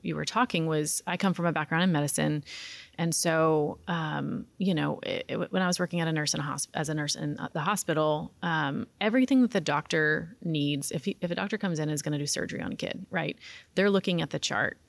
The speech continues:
They're trying to gather as much information as they can because they're going to be making some really hard decisions, but they're not making those decisions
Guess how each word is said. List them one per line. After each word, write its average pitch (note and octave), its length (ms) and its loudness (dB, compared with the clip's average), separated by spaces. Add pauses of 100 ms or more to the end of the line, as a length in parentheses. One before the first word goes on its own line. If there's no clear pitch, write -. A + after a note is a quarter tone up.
They're F3 160 2
trying F#3+ 380 2
to F#3 60 0
gather D#3 380 2
as D#3 180 0
much F3+ 360 0
information D#3 580 -2
as D3 140 -2
they D#3 120 0
can A3 380 2
because D#3 300 -2
they're F3+ 240 2
going F3+ 220 0
to D#3 80 -2
be D3+ 100 -4
making D3 320 -4
some D3+ 280 -4
really G#3+ 340 0
hard C#3+ 200 -2
decisions, - 560 -6 (400)
but E3+ 100 -4
they're E3 120 2
not G3+ 180 2
making F3 260 0
those D#3 140 0
decisions - 680 -4